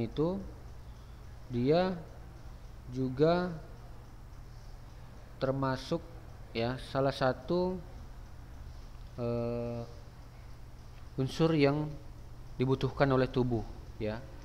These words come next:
yang s-, yang dibutuhkan oleh tubuh. Nah, jadi, eh, selain daripada karbohidrat kan begitu kan, selain daripada, eh,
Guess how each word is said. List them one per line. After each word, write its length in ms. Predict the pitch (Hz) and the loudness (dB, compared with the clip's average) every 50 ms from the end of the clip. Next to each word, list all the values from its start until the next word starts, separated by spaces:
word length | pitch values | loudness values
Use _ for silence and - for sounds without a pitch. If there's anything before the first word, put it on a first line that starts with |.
| - - - - | -12 -8 -2 0
yang 160 | 120 120 123 | 2 2 2
s-, 200 | 120 - - - 131 | 0 -4 -6 -2 0
yang 120 | 120 123 127 | 2 4 4
dibutuhkan 360 | 127 123 127 123 123 - 135 131 | 4 4 2 2 2 2 4 4
oleh 120 | 127 127 | 4 4
tubuh. 320 | 123 - 127 127 123 113 104 - - - - - - - - - - - - - - - - | 4 2 2 2 2 0 -2 -4 -8 -10 -12 -12 -12 -12 -12 -12 -12 -12 -12 -12 -10 -4 0
Nah, 220 | 113 110 104 101 101 | 2 2 2 0 0
jadi, 320 | 104 113 113 131 147 165 160 - - - - - - - - - - - - - - - - - - - - - - - - | 0 2 4 4 4 4 2 -2 -8 -12 -12 -12 -12 -12 -12 -10 -10 -10 -10 -10 -10 -10 -12 -12 -12 -10 -10 -10 -8 -6 -2
eh, 760 | 113 117 117 117 113 113 113 113 113 117 113 113 113 113 113 113 117 | 0 2 2 2 2 2 2 2 2 2 2 2 2 0 0 -2 -4
selain 420 | - - 131 127 123 123 127 127 | -2 2 4 6 6 6 6 6
daripada 560 | 127 127 123 123 120 - 123 120 117 120 120 113 | 4 4 4 4 2 2 2 2 4 4 4 4
karbohidrat 800 | - 117 120 123 117 117 127 120 123 123 131 135 135 135 131 - | 4 2 4 4 2 2 2 2 4 6 6 6 6 4 2 0
kan 100 | 135 120 | -2 -2
begitu 240 | 113 107 110 104 107 | 0 0 0 -2 0
kan, 200 | 120 120 123 123 123 - - - - - - - - - - - - - - - - | 0 -2 -2 -2 -4 -8 -10 -12 -12 -12 -14 -14 -14 -14 -14 -14 -12 -12 -12 -10 -4
selain 240 | - 117 117 117 117 | 0 2 2 2 4
daripada, 880 | 117 120 117 120 113 - 120 117 113 117 113 113 113 113 110 110 113 110 110 - - - - - - - - - - - - - - - - - - - - - - - - - - - - - - | 4 4 4 2 2 2 0 2 4 4 4 6 6 4 4 2 0 -2 -6 -8 -12 -12 -12 -12 -12 -12 -12 -12 -12 -12 -12 -12 -12 -12 -12 -12 -12 -12 -12 -12 -12 -12 -14 -14 -14 -12 -12 -8 -4
eh, 540 | 113 110 107 107 107 107 107 107 110 110 | -2 0 2 2 2 2 2 2 0 0